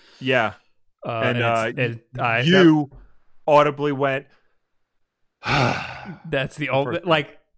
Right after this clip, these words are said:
Speaker 2: that was the hardest I cringed. Uh,
Speaker 1: Yeah.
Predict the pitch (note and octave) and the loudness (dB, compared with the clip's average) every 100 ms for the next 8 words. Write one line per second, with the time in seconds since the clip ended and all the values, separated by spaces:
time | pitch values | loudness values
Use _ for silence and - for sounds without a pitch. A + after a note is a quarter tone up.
0 | _ _ - D3 C#3+ C3+ B2+ C3 B2+ A#2 | _ _ 0 0 0 -2 -2 0 -2 -4
1 | A#2+ A#2 A#2+ A2 - - - - A#2+ A2+ | -10 -12 -12 -12 -14 -18 -14 -6 -4 -4
2 | A2 G#2+ - _ _ _ _ _ B2+ G#2 | -4 -8 -12 _ _ _ _ _ -6 -6
3 | F#2+ | -6